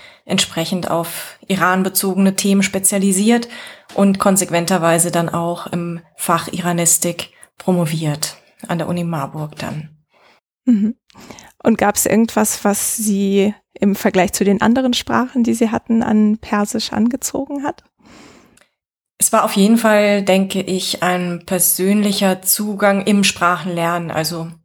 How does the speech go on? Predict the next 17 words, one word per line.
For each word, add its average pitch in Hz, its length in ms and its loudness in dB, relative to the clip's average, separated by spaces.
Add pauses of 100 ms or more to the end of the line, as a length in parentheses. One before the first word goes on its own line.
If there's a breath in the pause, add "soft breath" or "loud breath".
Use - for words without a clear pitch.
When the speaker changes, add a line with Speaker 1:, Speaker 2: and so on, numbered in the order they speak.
(360)
Speaker 1:
es - 140 -4
gab 165 300 -2
keine 170 360 -2
anderen 185 380 0
äußeren 180 880 0 (180)
Einflüsse. 196 580 -2
Es - 200 -2
war 196 140 2
wirklich, 202 680 -4
ich - 240 -6
hab 196 120 -2
parallel 190 560 2
Arabisch, 175 400 0
Persisch, 180 400 -2
Türkisch 190 360 -4
gelernt 190 460 2
und 190 220 -4